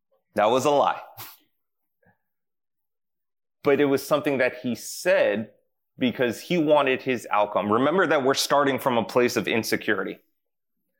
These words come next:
We're starting from a place where someone felt like their position, their status, their title was being challenged.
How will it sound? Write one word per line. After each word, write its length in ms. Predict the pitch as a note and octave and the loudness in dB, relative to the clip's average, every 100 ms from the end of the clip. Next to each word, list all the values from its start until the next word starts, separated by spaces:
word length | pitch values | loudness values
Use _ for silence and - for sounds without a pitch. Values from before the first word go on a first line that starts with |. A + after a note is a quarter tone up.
| _ _ - | _ _ -2
We're 100 | B2+ | -2
starting 400 | - D#3 D#3 D3 | 2 2 2 0
from 260 | D3+ C3+ | 0 0
a 60 | B2 | 0
place 380 | C#3 C3 C3 A#2 | 2 4 2 2
where 420 | B2+ B2 A2+ A2 - _ _ _ _ _ _ _ _ | 2 4 2 0 -8 _ _ _ _ _ _ _ _
someone 340 | - C#3+ D#3+ | -2 0 2
felt 220 | D3+ D3 C3 | 2 2 2
like 220 | B2 B2 | 2 0
their 140 | A2+ | -2
position, 680 | G2+ G#2+ F2+ B2 C3+ C#3 A#2+ | -2 -6 -2 -2 0 0 0
their 120 | G#2 | 0
status, 520 | - - B2+ B2+ A2+ | -2 -2 0 0 0
their 120 | A2 G#2 | -2 -2
title 440 | - C3 C3 A#2 | -2 0 0 0
was 160 | A2 F#2+ | 0 -2
being 300 | A#2+ G#2 G2 | -2 -2 -4
challenged. 760 | - A2 F#2 C#2+ - - - | -6 -4 -4 -6 -16 -18 -20